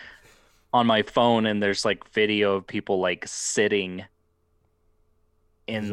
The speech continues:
Speaker 2: uh, there's, there's men pointing
Speaker 1: the
Speaker 2: guns at a
Speaker 1: Capitol.
Speaker 2: door in the Capitol.
Speaker 1: Yeah, and I'm just like, "Wait, what happened?" They just let 'em walk in there?
Speaker 2: If,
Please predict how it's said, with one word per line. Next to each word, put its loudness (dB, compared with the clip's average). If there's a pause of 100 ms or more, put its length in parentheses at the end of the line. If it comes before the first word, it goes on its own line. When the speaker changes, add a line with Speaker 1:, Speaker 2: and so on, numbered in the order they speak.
Speaker 2:
uh, -10
there's, -10
there's -8
men -8
pointing 0
Speaker 1:
the -14
Speaker 2:
guns -6
at -8
a -10
Speaker 1:
Capitol. -4
Speaker 2:
door -8
in -16
the -14
Capitol. -18
Speaker 1:
Yeah, 0
and -6
I'm -8
just -10
like, -8
"Wait, -2
what -2
happened?" -6 (580)
They -6
just -10
let -2
'em -6 (120)
walk -6
in -10
there? -10
Speaker 2:
If, -14